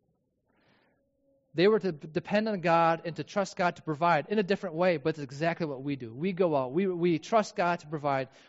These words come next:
We trust God to use His word and to work and to draw people to Him. They were empowered by Jesus Christ, doing some awesome stuff with healing and exorcising demons.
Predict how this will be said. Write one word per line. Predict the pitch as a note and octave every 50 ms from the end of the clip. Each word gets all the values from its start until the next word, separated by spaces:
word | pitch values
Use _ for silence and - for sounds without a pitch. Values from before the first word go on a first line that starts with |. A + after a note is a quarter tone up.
| _
We | - F#3 F3+
trust | - - A3+ G#3 - -
God | G#3 F#3+ F#3 F#3 F3+ -
to | - F3
use | D3+ D3 C#3+ D#3 G3+ A#3 A#3+ A#3 A3+ -
His | - F#3+ D#3+ D#3+
word | D#3 D#3+ D#3 D#3 D#3 D#3 F#3+ -
and | E3 D3
to | - D3+ C#3
work | C#3+ D#3+ F#3 F3 C#3+ B2+ - - -
and | E3 D3+
to | - D3+
draw | C#3 C3+ C3+ - F3 F3+ F#3 F#3
people | F3 - F#3 E3 E3 -
to | - - F3 D#3
Him. | B2+ A2+ G#2+ G#2+ _ _ _ - - - - - _ _ _
They | F3+ G3+ B3
were | C4 A#3+
empowered | A3 F#3+ - - G#3 G#3 F#3+
by | F#3+ F3 E3+
Jesus | - F#3+ G3 E3+ D#3+ D3+ -
Christ, | - - G#3 - B2+ B2+ - - -
doing | E3+ E3 D#3
some | - - E3 D3 D3+ E3 E3+ - _ _ - - _
awesome | - F3 G3+ A3 A3+ - G#3 G3
stuff | - - - G3 F3 D3+ - - _ _ _ _ _ _ _
with | D#3+ D3+ D3 -
healing | - - G#3+ A3 A#3 A#3+ A3 G#3+ G#3+ G#3+ G#3 G3+ - - - - _ _
and | E3 E3 F3
exorcising | F3 - - G3+ E3 G3+ F#3 E3+ E3
demons. | D3 F3 G3 G3 G#3 G#3 G3+ -